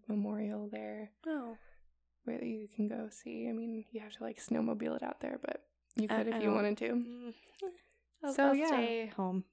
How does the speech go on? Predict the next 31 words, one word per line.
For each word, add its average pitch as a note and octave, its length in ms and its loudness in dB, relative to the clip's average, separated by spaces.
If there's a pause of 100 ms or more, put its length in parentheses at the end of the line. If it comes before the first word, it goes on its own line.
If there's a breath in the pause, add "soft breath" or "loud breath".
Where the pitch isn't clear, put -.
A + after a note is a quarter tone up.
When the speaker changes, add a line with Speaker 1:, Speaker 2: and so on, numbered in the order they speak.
(200)
Speaker 1:
That's, A#3+ 200 0
Speaker 2:
for G#3 60 -4
that G3+ 260 -6
one. A3 120 -6
Speaker 1:
that's A#3+ 420 0
the B3+ 340 0 (100)
Dyatlov A#3 460 -4
Pass. - 480 -8 (880)
Speaker 2:
Holy E4 600 6
cow. A3+ 680 4
That B3+ 280 4
is, B3+ 240 2
um, A3 500 2
Speaker 1:
It's A#3+ 100 -4
a C4+ 80 4
Speaker 2:
I A#3 100 6
am A3+ 240 6
Speaker 1:
journey. A3+ 160 6
Speaker 2:
full A3+ 360 2
body G#3+ 600 2
goosebumps. A#3+ 840 0 (320 loud breath)
Speaker 1:
Yeah. A3+ 400 2 (220)
Speaker 2:
I, G#3+ 440 0
uh, G#3 380 2 (1600)
th-, - 120 -2 (100)
but - 120 -4 (320 loud breath)
<sighs> - 300 -16
there's A#3 200 2
so A3 260 8
many G3+ 220 6
questions. F#3 680 -4